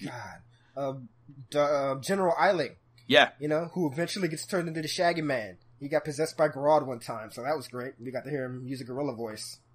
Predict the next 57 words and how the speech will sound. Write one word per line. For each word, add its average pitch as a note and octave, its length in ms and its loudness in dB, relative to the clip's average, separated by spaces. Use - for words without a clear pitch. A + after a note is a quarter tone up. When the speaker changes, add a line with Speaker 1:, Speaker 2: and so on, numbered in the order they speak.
Speaker 2:
Yeah, A#2 260 6
and, G3+ 220 8
and F3 140 6
of E3 80 -2
course, C3+ 360 -2
related C#3 420 2
to A#2 100 -4
all G#2+ 140 -2
that, G2 240 2
you G2 80 -4
have G#2 200 -2
the, G2 100 -8
just - 240 -10
the F#2 80 -14
fact - 300 -2
that - 180 -8
this F#2+ 160 -8
guy G2+ 260 2
with F#2 140 -12
this F2 120 -14
enormous, F2 540 -8
imposing F2 580 -8
voice, E2+ 440 -6
and E2+ 100 -12
he's E3+ 200 -8
huge. - 600 -8
Like, F#2+ 140 -6
Clancy C#3 280 -2
Brown A2 180 4
is F2 80 -4
a E2 160 -8
Speaker 1:
Yeah. F#3 140 -2
Speaker 2:
big G2+ 340 -2
guy. D2 380 -4
Um, E2+ 380 0
and G2 140 -6
his G#2 140 -8
name F#2+ 120 -4
is G2 100 -6
Clancy. - 440 -10
Speaker 1:
Yeah. A3+ 100 -10
It's - 180 -10
amusing G3+ 500 -2
to F#3+ 120 -6
me D3 240 -2
that C3+ 180 -4
he G3 140 -4
can F3+ 160 -6
go D#3+ 160 0
from D3+ 200 -8
that C3+ 260 -4
to C#3+ 60 -12
playing, C3 360 -6
like, B2 160 -6
the C3 80 -10
really, B2+ 440 -6
like, A#2 300 -6